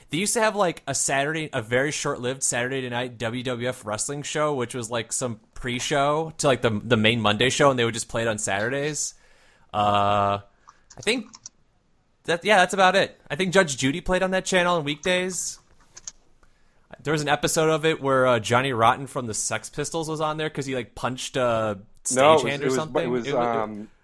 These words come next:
Speaker 2: it was because it was over money that he didn't pay to, I bel-, I wanna say it's Martin Atkins, but I don't think that's it. But it was one of his drummers, uh, from the early nineties,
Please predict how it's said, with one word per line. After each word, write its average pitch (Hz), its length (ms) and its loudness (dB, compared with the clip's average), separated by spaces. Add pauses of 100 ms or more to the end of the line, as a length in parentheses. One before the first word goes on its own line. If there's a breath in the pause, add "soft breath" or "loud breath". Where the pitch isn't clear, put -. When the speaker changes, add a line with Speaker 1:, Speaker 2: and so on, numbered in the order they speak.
(200)
Speaker 2:
it 117 80 -8
was 110 160 -8
because 135 600 -4 (260)
it 120 60 -8
was 123 180 -6
over 143 300 2
money 135 460 0
that 113 280 -4
he 123 240 -8
didn't 120 420 -8
pay 120 260 -4
to, 113 440 -8
I 110 80 -4
bel-, 107 240 -8 (460)
I 123 80 2
wanna 165 260 4
say 170 200 -2
it's - 160 -6
Martin 135 320 -2
Atkins, 110 460 -6
but 110 140 -6
I 107 80 0
don't 107 140 -6
think 113 200 -10
that's 104 240 -6
it. 107 140 -6
But 110 80 -8
it 110 40 -8
was 113 180 -10
one 127 160 0
of 120 60 -4
his 113 160 -8
drummers, 95 640 -10
uh, 98 440 -8
from 104 300 -8
the 104 100 -6
early 104 320 -6
nineties, 104 560 -10